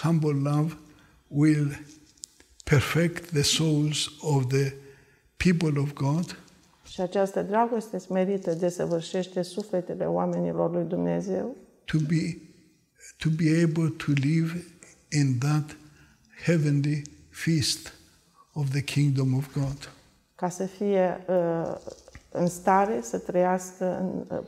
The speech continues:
Speaker 2: praznicul, uh, veșnic al împărăției lui Dumnezeu.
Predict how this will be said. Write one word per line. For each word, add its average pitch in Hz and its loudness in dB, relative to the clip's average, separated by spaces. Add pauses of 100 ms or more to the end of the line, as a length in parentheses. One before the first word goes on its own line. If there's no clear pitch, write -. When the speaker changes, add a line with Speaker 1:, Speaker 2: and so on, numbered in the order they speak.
Speaker 2:
praznicul, 190 -2 (460)
uh, 170 -2 (300)
veșnic 196 -4
al 175 -2
împărăției 175 -4
lui 170 -4
Dumnezeu. 165 -8